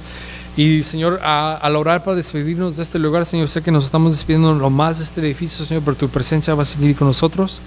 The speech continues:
todos los días de esta semana, Señor, y hasta el miércoles que nos podamos reunir otra, reunir otra vez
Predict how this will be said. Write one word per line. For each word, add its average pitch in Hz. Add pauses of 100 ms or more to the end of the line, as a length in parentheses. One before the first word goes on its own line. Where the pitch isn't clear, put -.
(340)
todos 160
los 139
días 147
de 143
esta 147
semana, 156
Señor, 160
y 147
hasta 143
el 135
miércoles 156
que 143
nos 135
podamos 156
reunir 143
otra, 156
reunir 147
otra 160
vez 165